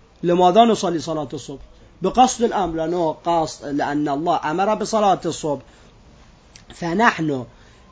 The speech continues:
بقصد ذلك الأمر نصلي صلاة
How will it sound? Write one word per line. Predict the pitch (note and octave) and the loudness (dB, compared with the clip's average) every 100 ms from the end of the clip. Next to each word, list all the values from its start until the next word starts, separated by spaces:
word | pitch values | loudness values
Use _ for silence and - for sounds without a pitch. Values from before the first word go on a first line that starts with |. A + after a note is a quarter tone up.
| - | -16
بقصد | C#3 E3+ E3+ F#3 F3+ E3 D#3 D#3 | -2 0 0 4 2 2 -2 -2
ذلك | F3+ D#3+ F3+ F3+ F#3 F#3+ | 0 4 4 4 0 0
الأمر | F#3 F#3+ G3+ C4 C4 G#3 | 0 2 2 2 2 2
نصلي | A#3+ A#3 F3+ | 2 2 2
صلاة | D#3+ F3+ G#3 C4 | 0 2 4 2